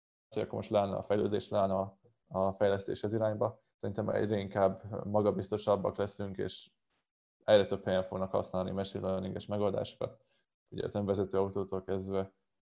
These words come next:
a legutóbbi videód, a recommendation systemeken át, gyakorlatilag mindenik. Igazából nekem úgy ez a vízióm, főleg a szintetik médiára kihatra, ki-, kihatva. Ö,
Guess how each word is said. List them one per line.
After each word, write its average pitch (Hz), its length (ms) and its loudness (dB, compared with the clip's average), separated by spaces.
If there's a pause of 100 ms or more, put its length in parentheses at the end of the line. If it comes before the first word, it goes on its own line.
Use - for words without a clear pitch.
(120)
a 92 440 2 (560)
legutóbbi 101 460 2
videód, 95 460 4
a - 300 -2
recommendation 104 760 -2
systemeken 95 640 -6
át, 98 360 0 (880)
gyakorlatilag 95 400 -4
mindenik. 95 640 -4 (1200)
Igazából 101 840 6
nekem 110 340 -2
úgy 101 140 2
ez 104 140 4
a 92 80 0
vízióm, 110 680 0
főleg 101 300 2
a 98 60 0
szintetik 101 480 -6
médiára 98 440 2
kihatra, 107 480 -4 (140)
ki-, 104 360 -2
kihatva. 110 600 -4 (1500)
Ö, 101 320 -2